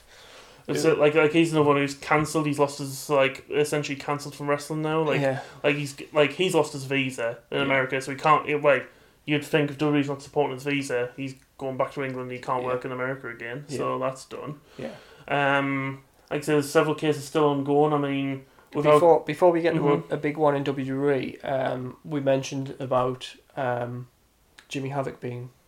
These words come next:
Speaker 2: unsurprising. Uh, the least surprising one that came out was, uh, Joey Ryan, uh, <laughs> being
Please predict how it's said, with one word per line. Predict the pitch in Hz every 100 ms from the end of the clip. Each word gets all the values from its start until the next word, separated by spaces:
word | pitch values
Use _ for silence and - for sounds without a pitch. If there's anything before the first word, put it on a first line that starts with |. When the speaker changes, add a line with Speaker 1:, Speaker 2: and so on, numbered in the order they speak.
| _ -
Speaker 2:
unsurprising. | 127 127 - 123 123 123 123 - - _ _
Uh, | 147 123
the | - 123
least | 143 180 -
surprising | - - 135 123 123 127
one | 127 127
that | -
came | - 127 123
out | 123 123 - _ - - - _ -
was, | 131 123 127 - - -
uh, | - 131 123
Joey | 131 139 131
Ryan, | 135 160 151 131 139 - _ _ _
uh, | 147 135 139 156
<laughs> | 147 139
being | 147 139 151